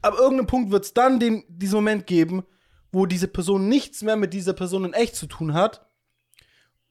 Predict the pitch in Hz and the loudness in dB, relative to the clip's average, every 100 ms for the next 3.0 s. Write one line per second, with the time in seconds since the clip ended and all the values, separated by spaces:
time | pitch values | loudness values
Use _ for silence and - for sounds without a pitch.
0 | _ 202 190 185 185 202 196 190 190 190 | _ -2 2 2 2 0 0 0 2 2
1 | 196 190 202 202 196 190 202 190 196 196 | 2 2 2 2 0 2 2 2 0 2
2 | 202 202 185 190 196 185 196 185 185 | 2 2 2 2 2 2 2 2 0